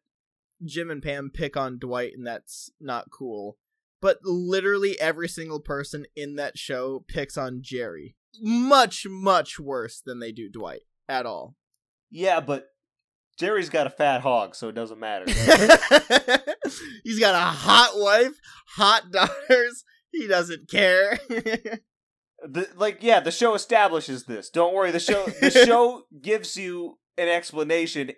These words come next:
Speaker 2: and justifies it. Sure, he gets
Speaker 1: <laughs>
Speaker 2: bullied at work,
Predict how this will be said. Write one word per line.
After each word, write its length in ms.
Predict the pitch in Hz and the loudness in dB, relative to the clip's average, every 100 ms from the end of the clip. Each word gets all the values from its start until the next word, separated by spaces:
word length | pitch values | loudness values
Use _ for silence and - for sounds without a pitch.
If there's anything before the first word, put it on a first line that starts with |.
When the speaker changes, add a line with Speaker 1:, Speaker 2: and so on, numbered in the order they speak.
| - | -8
Speaker 2:
and 300 | 143 139 127 | -6 -6 -6
justifies 640 | 196 202 165 156 127 101 92 | 0 0 0 -4 -4 -4 -12
it. 160 | 90 _ _ _ | -20 _ _ _
Sure, 340 | - - 170 170 | -12 -4 0 -2
he 120 | 202 | -2
gets 200 | 214 220 | -6 -6
Speaker 1:
<laughs> 40 | 214 | 2
Speaker 2:
bullied 320 | 165 160 185 | 2 2 0
at 120 | 220 | -2
work, 340 | 151 131 147 | 0 -2 -4